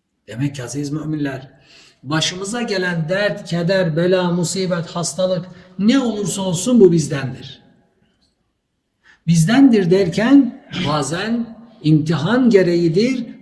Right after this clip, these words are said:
bazen de hak etmişizdir. İmtihan gereğidir niye? Allahu Teala mükafat vermek ister. Sendendir derken senin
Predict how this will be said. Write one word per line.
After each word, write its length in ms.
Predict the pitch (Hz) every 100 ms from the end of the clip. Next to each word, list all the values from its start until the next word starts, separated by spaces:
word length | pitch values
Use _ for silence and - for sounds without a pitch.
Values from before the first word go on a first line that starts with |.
| 139
bazen 440 | 143 139 170 170
de 40 | 151
hak 300 | - 175 151
etmişizdir. 840 | - 117 - - - - - _ _ _ _ _ _ _ _ _ _ _ _ _ _ -
İmtihan 480 | 151 156 151 202 226
gereğidir 560 | 208 208 202 202 196
niye? 520 | 202 208 233 269 - - - -
Allahu 340 | 127 127 123
Teala 340 | 127 127 131 131
mükafat 580 | 127 139 127 160 185
vermek 360 | 226 226 220 185
ister. 500 | 180 - 151 - - _ _ _ _ _ -
Sendendir 760 | 180 180 180 269 269 214 170
derken 680 | 180 165 190 233 269 - - -
senin 840 | - - 165 214 254 190 143 -